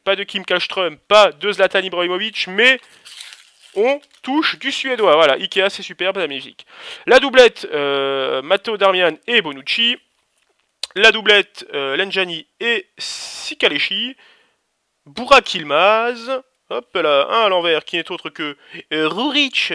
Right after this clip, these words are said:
Gilslason. Voilà, magnifique. Et Berat Jim Stuti. Super, bon, allez, toujours pas de français, toujours pas,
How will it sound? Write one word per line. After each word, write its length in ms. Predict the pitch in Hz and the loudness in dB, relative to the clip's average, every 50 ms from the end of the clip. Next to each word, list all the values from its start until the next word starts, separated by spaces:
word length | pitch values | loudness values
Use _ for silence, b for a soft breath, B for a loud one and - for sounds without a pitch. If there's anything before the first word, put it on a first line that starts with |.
| 147 147 | -8 -8
Gilslason. 760 | - 240 311 359 - - 226 202 - - - 156 180 214 208 - | -8 -8 -6 -6 -4 -2 -2 -4 -4 -4 -4 -4 -4 -4 -8 -14
Voilà, 380 | _ - - - - 120 139 147 | _ -20 -18 -16 -12 -10 -10 -10
magnifique. 480 | 147 139 127 - - - 196 196 - - | -10 -10 -14 -14 -12 -12 -12 -14 -12 -6
Et 260 | 202 208 240 247 - 156 | 0 2 2 2 0 2
Berat 340 | 147 180 190 190 208 233 226 - | 2 4 6 8 6 6 6 4
Jim 220 | - - 214 247 240 | -2 -2 -2 -2 -2
Stuti. 460 | - - 226 196 - 208 214 233 233 | -4 -8 -10 -10 -8 -8 -8 -8 -10
Super, 480 | - - - 135 _ 135 143 151 143 135 | -12 -16 -20 -14 _ -2 0 0 0 -2
bon, 180 | 131 127 131 | -4 -6 -6
allez, 140 | 123 123 123 | -6 -6 -6
toujours 180 | - - 151 - | -10 -14 -10 -8
pas 120 | 151 143 | -6 -6
de 40 | - | -6
français, 400 | - 143 139 - - 160 147 143 | -8 -10 -10 -8 -6 -6 -6 -6
toujours 320 | - - 156 151 160 143 | -8 -14 -14 -14 -14 -14
pas, 260 | - - 165 160 151 | -6 0 0 2 2